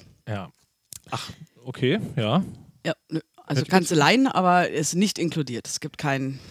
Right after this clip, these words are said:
Speaker 2: kein, kein,
Speaker 1: Ach,
Speaker 2: boah.
Speaker 1: hätte ich jetzt gedacht, eigentlich.
Speaker 2: Nee.
Speaker 1: Okay.
Speaker 2: Genau, und, ähm, ich sage, ich kenne das Original nicht. Du hast es ja anscheinend gesehen.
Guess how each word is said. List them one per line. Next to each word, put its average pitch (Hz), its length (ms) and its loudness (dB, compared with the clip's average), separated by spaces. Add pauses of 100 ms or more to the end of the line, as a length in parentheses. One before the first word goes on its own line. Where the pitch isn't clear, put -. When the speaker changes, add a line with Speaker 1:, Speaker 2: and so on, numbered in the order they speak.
(100)
Speaker 2:
kein, 135 640 -8
kein, 131 580 -8
Speaker 1:
Ach, - 40 -16
Speaker 2:
boah. 120 120 -6
Speaker 1:
hätte 139 160 0
ich 170 60 -4
jetzt - 160 -2
gedacht, 202 360 0
eigentlich. 120 300 4 (160)
Speaker 2:
Nee. 160 160 -8
Speaker 1:
Okay. 160 220 0 (580)
Speaker 2:
Genau, 202 240 8
und, 175 440 4
ähm, 170 580 6 (640)
ich 185 140 2
sage, 170 200 4
ich 156 100 0
kenne 226 180 2
das 247 100 4
Original 233 500 6
nicht. 320 500 6 (480)
Du 185 160 0
hast 185 220 2
es 175 120 -2
ja 165 120 2
anscheinend 160 320 0
gesehen. 160 400 4